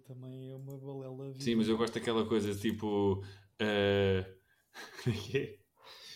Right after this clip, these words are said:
Speaker 2: Que o, um realizador precisa de storyboard é uma merda. <laughs> Tipo, eu gosto,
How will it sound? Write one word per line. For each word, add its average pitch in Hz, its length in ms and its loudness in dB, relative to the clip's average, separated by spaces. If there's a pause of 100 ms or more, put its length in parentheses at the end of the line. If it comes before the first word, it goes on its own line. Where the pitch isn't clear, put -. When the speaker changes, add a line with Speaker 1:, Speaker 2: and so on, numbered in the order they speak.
(300)
Speaker 2:
Que 117 140 2
o, 110 180 2 (380)
um 123 100 2
realizador 120 420 6
precisa 123 300 2
de 123 80 -4
storyboard 110 840 2
é 104 60 0
uma 101 180 2
merda. 95 600 2
<laughs> 98 320 -4
Tipo, 180 200 6 (760)
eu 117 80 -10
gosto, - 300 -4